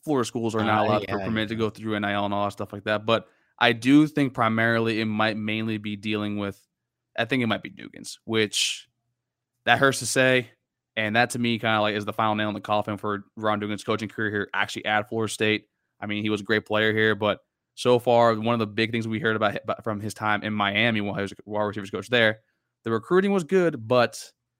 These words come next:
Speaker 1: the drops were always there. The lack of separation was there. And we have seen that actually now at F S U.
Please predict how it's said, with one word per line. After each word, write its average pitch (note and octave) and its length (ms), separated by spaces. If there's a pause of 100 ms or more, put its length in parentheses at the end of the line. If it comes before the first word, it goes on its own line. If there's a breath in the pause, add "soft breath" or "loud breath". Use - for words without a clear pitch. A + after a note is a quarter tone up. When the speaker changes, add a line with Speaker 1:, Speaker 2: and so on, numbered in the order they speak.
(340)
Speaker 1:
the G2+ 80
drops A2+ 300
were A#2+ 100
always A2 240
there. G#2+ 440 (260)
The G#2 60
lack G#2+ 180
of G#2+ 60
separation G#2+ 460
was G#2 140
there. G#2 380 (280)
And G#2+ 320
we A2 100
have A2 180
seen B2 320
that A2 180
actually G#2+ 220
now G2+ 120
at A2+ 160
F A2 160
S G#2 160
U. G#2 200